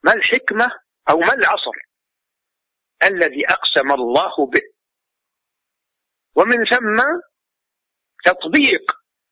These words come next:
ما ذكر من الش-، التشريف أو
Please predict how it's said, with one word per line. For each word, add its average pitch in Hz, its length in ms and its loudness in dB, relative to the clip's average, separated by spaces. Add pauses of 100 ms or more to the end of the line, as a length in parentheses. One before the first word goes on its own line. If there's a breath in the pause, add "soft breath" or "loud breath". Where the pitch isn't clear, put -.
(540)
ما 135 100 2
ذكر - 600 -2 (2750)
من 165 420 0
الش-، - 280 0
التشريف 185 600 0 (240)
أو 269 200 0